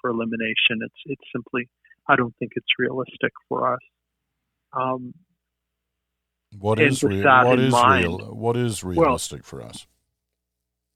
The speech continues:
Speaker 1: I, I think, I think what we can do is we can be as good as we can possibly be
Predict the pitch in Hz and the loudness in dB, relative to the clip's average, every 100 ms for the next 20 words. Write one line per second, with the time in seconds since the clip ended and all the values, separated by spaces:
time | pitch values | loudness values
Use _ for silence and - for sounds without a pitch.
0 | _ _ - 156 151 - 160 - 185 180 | _ _ -4 -2 -2 0 -2 -2 -4 -4
1 | - - 143 170 160 147 143 139 - 131 | -4 -6 -4 -4 -2 -2 -2 -4 -6 -4
2 | 131 131 127 135 - 131 123 127 123 120 | -2 -2 -4 -8 -8 -10 -6 -4 -2 -4
3 | _ - 156 151 - 143 - - 135 123 | _ 2 4 4 0 -6 -6 -6 -4 -4
4 | 123 - _ - 147 143 - 139 123 113 | -10 -16 _ 0 4 4 2 -2 -2 -4
5 | 117 113 117 | -2 -2 -4